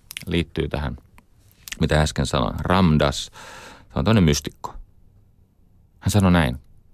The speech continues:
Kolmella rivillä kuvittele. Rakasta, palvele ja muista. Muista mitä?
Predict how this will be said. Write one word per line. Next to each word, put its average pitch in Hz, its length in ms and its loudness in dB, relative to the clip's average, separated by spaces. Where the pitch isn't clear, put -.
Kolmella 90 360 4
rivillä 69 320 -2
kuvittele. - 440 -6
Rakasta, 90 680 2
palvele 73 520 4
ja 113 80 4
muista. - 580 4
Muista 156 280 2
mitä? 147 380 2